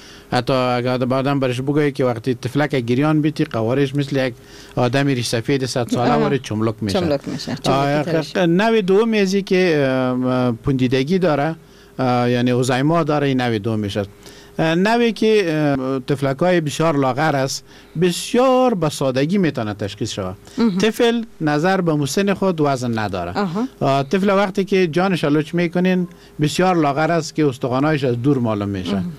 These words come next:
Speaker 1: اگر پوست جلد طفل کش می‌کنین، می‌بینین که یک رقم چملک می‌شه و این چملکی ازی تا دیر وقت میمانه.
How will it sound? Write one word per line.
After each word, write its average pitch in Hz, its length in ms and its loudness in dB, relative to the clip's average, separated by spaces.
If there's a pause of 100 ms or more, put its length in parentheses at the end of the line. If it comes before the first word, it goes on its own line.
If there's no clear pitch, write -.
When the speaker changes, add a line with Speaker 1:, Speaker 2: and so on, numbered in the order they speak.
(260)
Speaker 1:
اگر 151 280 0
پوست 202 340 0
جلد 170 360 0
طفل 143 320 -4
کش 147 300 -4
می‌کنین، 151 380 0
می‌بینین 151 460 2
که 131 100 -2
یک 113 60 0
رقم 135 360 -2
چملک 143 340 0
می‌شه 170 220 0
و 156 40 4
این 135 120 2
چملکی 120 440 0
ازی 143 240 2 (380)
تا 127 120 2
دیر 151 240 2
وقت 127 260 -4
میمانه. 101 500 -4